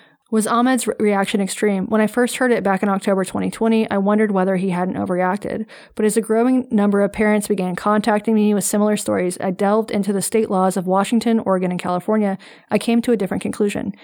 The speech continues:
Taken individually, no single law in any state comple-, completely strips parents' rights over their care and mental health treatment of their troubled minor teens. But pieced together,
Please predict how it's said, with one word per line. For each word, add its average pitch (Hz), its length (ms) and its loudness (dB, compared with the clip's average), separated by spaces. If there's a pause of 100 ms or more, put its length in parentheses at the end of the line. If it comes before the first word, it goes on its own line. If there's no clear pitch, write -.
(280)
Taken 254 260 0
individually, 196 640 0 (260)
no 220 160 2
single 247 300 2
law 190 220 4
in 190 100 0
any 202 200 2
state - 260 -2
comple-, 208 520 -2
completely 226 540 0
strips 214 400 -2
parents' 196 360 0
rights 185 300 0
over 185 160 0
their 180 140 0
care 202 300 0
and 190 120 0
mental 190 240 -2
health 190 220 -2
treatment 208 320 -2
of 185 100 -2
their 185 100 0
troubled 190 400 -2
minor 175 240 0
teens. 175 400 -4 (300)
But - 140 -2
pieced 220 220 2
together, 220 500 -2